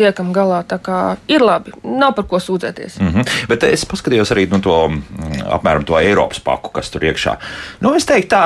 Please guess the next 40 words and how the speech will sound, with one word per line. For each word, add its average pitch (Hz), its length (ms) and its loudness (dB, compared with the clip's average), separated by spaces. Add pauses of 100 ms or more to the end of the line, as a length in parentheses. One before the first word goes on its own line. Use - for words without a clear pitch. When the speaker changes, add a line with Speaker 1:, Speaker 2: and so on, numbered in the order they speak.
(100)
Speaker 2:
nu, - 320 -10
protams, 160 400 0
ka 104 160 -2 (240)
izdzīvot 110 560 2
var 90 300 2
ar - 100 -18
to 73 160 -4
visu, 87 320 -2
bet, 80 160 0
nu, 101 160 2
teikt, 123 400 2
ka, 98 160 2
nu, 101 80 2
tagad, 92 400 0
ā, 80 360 0 (360)
es 104 160 0
esmu 92 300 0 (100)
paēdis, 95 480 0
apmierināts 85 720 0
un, 78 160 -4
un 76 140 -2 (100)
var, 80 240 0
varētu 85 380 0
teikt, 80 180 -4
savus 76 240 -4
garšas 95 300 -2
kārpiņas 90 400 0
esmu - 160 -6
paēdinājis 78 480 0
pa 87 80 -2
visiem 80 260 -4
simt 87 160 -2
procentiem, 95 720 2 (140)
<laughs> - 340 -4
apmierinājis, 69 540 -2
drīzāk 76 240 -2
pat 73 160 -2
jāsaka - 260 -2
tā, 98 160 4
ja? 90 140 2